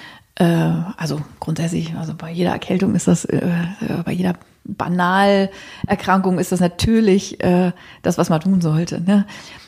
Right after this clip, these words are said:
Äh, sich in alles einzumischen, weil man denkt, die Medizin ist schlauer als, als, als die Biologie. Das ist natürlich auch Hybris. Aber, ähm, wenn man wartet,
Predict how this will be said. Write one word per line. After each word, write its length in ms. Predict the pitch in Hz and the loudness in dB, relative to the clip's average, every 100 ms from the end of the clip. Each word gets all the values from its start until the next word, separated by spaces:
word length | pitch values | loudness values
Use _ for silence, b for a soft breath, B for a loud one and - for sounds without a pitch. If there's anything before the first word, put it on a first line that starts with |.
| B - | B -6
Äh, 220 | 185 180 | -4 -2
sich 180 | 175 180 | -2 -2
in 120 | - | 0
alles 200 | 180 180 | 0 0
einzumischen, 540 | 175 196 185 185 185 | 0 0 0 0 -2
weil 80 | 180 | -4
man 140 | 180 | -4
denkt, 200 | 180 185 | -2 -2
die 60 | 180 | -2
Medizin 400 | 175 175 - 185 | -4 -4 -2 0
ist 80 | 180 | 0
schlauer 360 | - 185 185 | 0 2 4
als, 420 | - 180 175 - - | 4 0 -2 -6 -4
als, 400 | 180 180 - - | -2 -2 -4 -6
als 340 | - 175 - | -4 -4 -4
die 80 | 185 | -8
Biologie. 600 | 196 185 175 196 196 190 B B B | -4 -4 -2 2 2 0 B B B
Das 140 | 180 | -6
ist 120 | - 180 | 0 0
natürlich 400 | 175 180 170 - | 2 0 0 2
auch 260 | 175 - | 0 2
Hybris. 480 | 202 202 - 151 - B B B B B - | 0 0 -6 -10 -12 B B B B B -4
Aber, 720 | 185 185 185 180 185 185 - - | 0 2 2 0 0 -2 -6 -6
ähm, 440 | 175 170 175 170 170 | -4 -2 -4 -4 -4
wenn 100 | 175 | -4
man 180 | 165 165 | -2 -2
wartet, 640 | 160 175 185 285 294 - | -2 -2 0 0 -2 -10